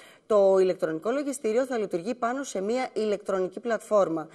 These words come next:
Η εφαρμογή θα περιέχει ειδική φόρμα, στην οποία θα καταχωρούνται όλα τα έσοδα από πωλήσεις αγαθών, καθώς και ειδική φόρμα, στην οποία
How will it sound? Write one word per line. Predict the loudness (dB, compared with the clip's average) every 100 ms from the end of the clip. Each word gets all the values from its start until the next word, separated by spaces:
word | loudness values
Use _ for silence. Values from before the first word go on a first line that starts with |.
| -20 -16
Η | -4 2 2
εφαρμογή | 2 0 -2 -2 -6 -6
θα | -6
περιέχει | -4 -2 0 -2 -4
ειδική | -6 -6 -4 -6
φόρμα, | -4 -4 -2 -4 -6
στην | -6 -4
οποία | -4 0 0 -2 -4
θα | -4 -2 -4 -10 -10
καταχωρούνται | -10 -6 -4 -2 -2 0 -2 -4 -14 2
όλα | 4 4 0 0
τα | 0 2 2
έσοδα | 0 0 -2 -2 -4
από | -4
πωλήσεις | 0 2 2 -2 -4
αγαθών, | -2 -2 -2 -4 -4 -10 -20 -20 -4
καθώς | -4 0 -2 -2
και | -2
ειδική | -2 -2 -4 -4
φόρμα, | 0 0 0 -6
στην | -4 -4
οποία | 0 -2